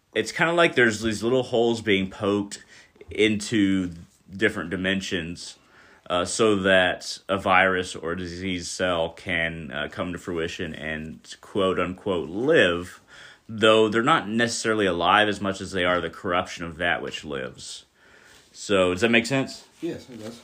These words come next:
Speaker 1: Okay, so let's go to the next question.
Speaker 2: This next, this next question, the second one, is to follow up a little bit on the first one. Do you think demons have a part to play in mental illness? Maybe something that took place maybe thousands of years ago, and per-, even perhaps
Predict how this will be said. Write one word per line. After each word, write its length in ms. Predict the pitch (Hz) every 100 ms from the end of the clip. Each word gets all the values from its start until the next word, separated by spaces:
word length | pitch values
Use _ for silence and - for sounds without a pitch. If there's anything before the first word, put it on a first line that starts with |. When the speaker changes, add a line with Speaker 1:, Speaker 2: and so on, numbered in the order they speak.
| _ _ -
Speaker 1:
Okay, 340 | 104 98 78
so 140 | 87 110
let's 160 | 110
go 160 | - 127
to 60 | 110
the 80 |
next 200 | 98 92
question. 320 | - 73 - -
Speaker 2:
This 180 | 165
next, 400 | 147 143 143 131
this 200 | 131 151
next 220 | 147 131 -
question, 340 | 98 95 107
the 60 | 92
second 220 | 104 98
one, 120 | 98
is 140 | 95
to 40 | 92
follow 280 | 90 107 101
up 240 | - _
a 60 | 107
little 260 | 104 120
bit 120 | 113 101
on 120 | 95
the 80 | 92
first 320 | 98 95 -
one. 220 | 87 87 - - - _
Do 80 | -
you 160 | 151 180
think 340 | - 170 156
demons 400 | 139 147 147 143
have 180 | 147 127
a 60 | 120
part 380 | - 123 131
to 40 | 113
play 260 | - 117
in 100 | 110
mental 280 | 107 110 110
illness? 500 | 82 107 101 95 - - - _ _ _
Maybe 300 | 107 113 117
something 240 | 127 113
that 140 | 113 -
took 160 | 113
place 520 | - 110 107 - - - _ _ _ _ _ _ _ _ _ 107
maybe 160 | 107
thousands 540 | 104 107 107 110 107 95
of 100 | 98
years 220 | 92 95
ago, 180 | 95 92
and 160 | 92
per-, 140 | - 107
even 240 | 98 95
perhaps 460 | 98 95 95 -